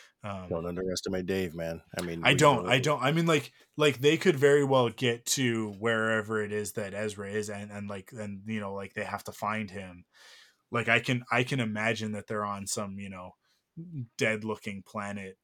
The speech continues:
Speaker 1: and they're in a creepy forest, and, uh, uh, and, uh, and, like, they just see, like, the silhouette of this giant Lothwolf in the, in the
Speaker 2: Hmm.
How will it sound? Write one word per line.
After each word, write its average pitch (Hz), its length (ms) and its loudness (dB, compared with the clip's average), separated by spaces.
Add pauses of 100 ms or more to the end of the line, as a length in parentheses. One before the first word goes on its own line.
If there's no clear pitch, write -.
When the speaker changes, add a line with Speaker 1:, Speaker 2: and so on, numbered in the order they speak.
Speaker 1:
and 107 640 -8
they're 104 200 -6
in 101 80 -8
a 95 60 -12
creepy 107 340 -6
forest, 95 680 -10 (360)
and, 98 380 -8
uh, 95 300 -6 (560)
uh, 92 320 -8 (1160)
and, 123 180 4
uh, 107 160 2
and, 113 240 2
like, 104 320 -6
they 110 200 -2
just 101 280 -4
see, 110 160 -4
like, 98 240 -12
the 104 100 -10
silhouette 98 640 -6
of 101 200 -10
this 98 220 -10
giant 95 440 -8
Lothwolf 92 540 -14
in 101 80 -10
the, 92 320 -16
in 110 180 -6
the 90 220 -14 (160)
Speaker 2:
Hmm. 78 280 -10